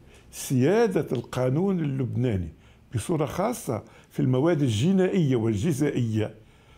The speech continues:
هي محفوظة كليًا. لا يجوز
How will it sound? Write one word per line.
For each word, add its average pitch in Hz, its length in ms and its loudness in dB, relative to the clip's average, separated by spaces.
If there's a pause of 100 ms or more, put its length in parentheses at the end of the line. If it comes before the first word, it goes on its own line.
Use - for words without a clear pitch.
(120)
هي 165 220 4
محفوظة 147 720 0 (240)
كليًا. 110 680 2 (480)
لا 196 380 4
يجوز 180 800 2